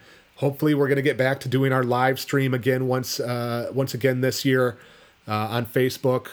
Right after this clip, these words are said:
to, to help break it down, and, and everybody can join in and, and join in the conversation. Um,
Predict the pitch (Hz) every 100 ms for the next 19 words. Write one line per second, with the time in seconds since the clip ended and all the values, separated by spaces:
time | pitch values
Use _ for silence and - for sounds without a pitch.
0 | - - - 120 110 117 123 113 127 127
1 | 123 120 123 143 131 104 101 - - -
2 | _ 104 117 120 127 131 110 127 131 123
3 | 135 156 135 107 92 107 104 127 127 117
4 | 139 131 120 - 151 147 165 151 139 -
5 | - - - _ - 104 104 104 104 101